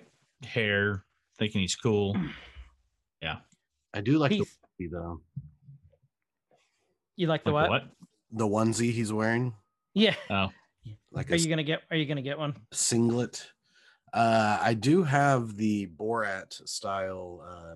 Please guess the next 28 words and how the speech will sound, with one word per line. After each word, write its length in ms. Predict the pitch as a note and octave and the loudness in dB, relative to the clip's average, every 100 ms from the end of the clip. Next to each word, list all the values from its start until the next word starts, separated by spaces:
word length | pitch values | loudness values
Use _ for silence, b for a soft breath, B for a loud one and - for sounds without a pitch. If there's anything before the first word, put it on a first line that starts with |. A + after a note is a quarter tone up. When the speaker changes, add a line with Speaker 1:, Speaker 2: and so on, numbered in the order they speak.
| D2+ | -10
Speaker 3:
mankini, 680 | G#2 F#2 E2+ - G2 E2+ D2+ - | -10 -10 -12 -12 -12 -12 -16 -14
so 600 | - F2+ E2 D#2+ D2 C#2 _ _ _ _ _ | -10 -8 -8 -12 -14 -20 _ _ _ _ _
maybe 220 | G#2 A2+ A2 | 0 2 2
with 180 | G2+ | 0
just 140 | D#2+ F#2 | -4 -6
a 60 | F2+ | -4
little 260 | G2 G2 | -2 -2
bit 180 | E2 E2+ | -4 -6
of 200 | E2+ D#2 - _ _ _ _ _ | -8 -12 -16 _ _ _ _ _
tweaking, 560 | - A2 F#2+ F2 E2+ D#2 - | -8 -4 -4 -6 -6 -8 -12
that, 200 | D2+ C#2 | -14 -12
that 60 | |
I 60 | E2 | -12
could 240 | - D#2 | -12 -14
do 140 | D#2 E2+ | -12 -12
that 260 | D#2+ E2 | -12 -14
for 100 | - | -16
sure. 360 | - E2+ E2+ E2+ _ _ _ | -16 -14 -16 -18 _ _ _
Speaker 1:
You're 140 | - A2+ | -2 2
gonna 80 | A#2+ | 2
have 40 | |
to 40 | A2+ | 2
Speaker 2:
That 40 | |
Speaker 1:
add 80 | A2 | 0
some 140 | - F#2+ | -2 -4
Speaker 2:
is 40 | |
Speaker 1:
material. 440 | A2 G2+ F2+ F#2 - _ _ _ _ _ _ - | -2 -2 -2 -6 -10 _ _ _ _ _ _ -4
Definitely. 420 | F#2 F2 E2+ | -4 -4 -6